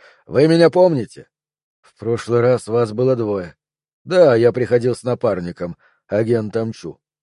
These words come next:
Хотел убедиться". Он показывает на противоположный от него стул, и я вежливо киваю. На сей раз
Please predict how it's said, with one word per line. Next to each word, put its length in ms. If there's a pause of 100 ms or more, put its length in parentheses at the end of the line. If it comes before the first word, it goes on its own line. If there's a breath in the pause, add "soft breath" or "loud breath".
(320)
Хотел 460
убедиться". 580 (720)
Он 180
показывает 500
на 180
противоположный 840
от 80
него 240
стул, 360 (320 soft breath)
и 80
я 260
вежливо 460
киваю. 420 (500)
На 160
сей 220
раз 200